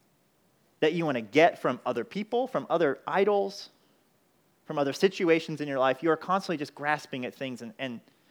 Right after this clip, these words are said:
and sucking out things from the world. All right, this is not a recipe for loving other people. All right, so what does this look like? You, you go to work, and what do you desperately need from,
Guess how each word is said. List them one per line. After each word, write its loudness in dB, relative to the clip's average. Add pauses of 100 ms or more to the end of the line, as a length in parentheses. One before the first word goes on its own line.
(140)
and -4
sucking 2
out 0
things -4
from -10
the -4
world. -6 (3000)
All -8
right, -6
this -2
is -6
not 2
a 2
recipe -4
for -6
loving -2
other -8
people. -16 (2250)
All -6
right, -8
so 2
what 8
does 2
this 2
look -2
like? -2
You, -4 (720)
you -4
go 12
to 12
work, 2 (500)
and -4
what 4
do 2
you 2
desperately 0
need -6
from, -8